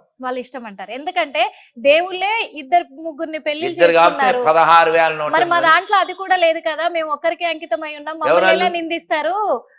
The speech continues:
Speaker 1: మరి
Speaker 2: అసలు వాడి కూడా మేము ఎత్తామా?
Speaker 1: ఆ. రాధా మనోహర్ దాస్ గారు మమ్మల్ని ఎంతసేపు మమ్మల్నే కలవరిస్తున్నారు కదా అంటున్నారు.
Speaker 2: లేదు, లేదు, ఆ
Speaker 1: ఆ.
Speaker 2: దరిద్రం మాకు అక్కర్లేదని చెప్తున్నా.
Speaker 1: మాకు అక్కర్లేదు అని మీరు
Speaker 2: ఆ,
Speaker 1: చెప్తున్నారు.
Speaker 2: ఈ దరిద్రం ఏదిరా బుక్?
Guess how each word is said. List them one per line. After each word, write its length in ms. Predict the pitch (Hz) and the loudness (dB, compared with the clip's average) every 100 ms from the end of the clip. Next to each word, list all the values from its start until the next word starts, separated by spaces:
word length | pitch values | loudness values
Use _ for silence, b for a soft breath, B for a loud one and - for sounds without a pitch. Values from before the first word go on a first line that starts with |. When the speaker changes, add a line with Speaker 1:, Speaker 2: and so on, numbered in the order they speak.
| b | b
Speaker 1:
మరి 380 | 285 285 277 262 | -4 -2 -2 -4
Speaker 2:
అసలు 200 | 214 185 | -4 2
వాడి 240 | 147 175 | 4 4
కూడా 220 | 165 170 214 | 4 2 2
మేము 220 | 196 170 | 4 2
ఎత్తామా? 680 | 151 196 175 143 139 143 254 | 2 2 2 2 0 -4 -10
Speaker 1:
ఆ. 120 | 214 - _ _ - | -10 -16 _ _ -2
రాధా 260 | 277 311 381 | 2 2 2
మనోహర్ 400 | 339 320 339 285 | 0 -4 -4 -4
దాస్ 280 | 302 294 | -6 -6
గారు 180 | 320 302 | -6 -6
మమ్మల్ని 520 | 302 285 294 285 269 | -6 -8 -8 -8 -6
ఎంతసేపు 520 | 262 277 339 359 349 370 | -8 -6 -6 -4 -4 -6
మమ్మల్నే 420 | 320 302 330 349 | -6 -4 -2 -2
కలవరిస్తున్నారు 680 | 339 311 330 320 320 302 277 | 0 -2 -4 -8 -10 -10 -10
కదా 200 | 262 247 | -10 -10
అంటున్నారు. 300 | 196 175 180 | -6 -2 -2
Speaker 2:
లేదు, 80 | 160 | 0
లేదు, 240 | 147 113 - | 0 -2 -4
ఆ 80 | 127 | -2
Speaker 1:
ఆ. 120 | 151 | 0
Speaker 2:
దరిద్రం 400 | 147 151 170 208 | -2 -4 -4 -4
మాకు 200 | 262 214 | -4 -4
అక్కర్లేదని 560 | 147 139 220 233 214 233 | -6 -6 -4 -2 -2 -4
చెప్తున్నా. 440 | 226 - 147 123 - | -8 -8 -12 -14 -10
Speaker 1:
మాకు 220 | 269 277 | -6 -4
అక్కర్లేదు 520 | 262 262 302 311 302 330 | -4 -4 -6 -6 -4 -4
అని 160 | 370 | -4
మీరు 140 | 339 302 | -4 2
Speaker 2:
ఆ, 220 | 196 208 | 6 6
Speaker 1:
చెప్తున్నారు. 340 | - 247 208 | 4 0 -6
Speaker 2:
ఈ 140 | 135 151 | -4 -4
దరిద్రం 680 | 175 127 139 165 151 165 - | 0 -2 -2 2 2 2 0
ఏదిరా 260 | 147 160 | -2 -2
బుక్? 260 | 147 143 | -4 -8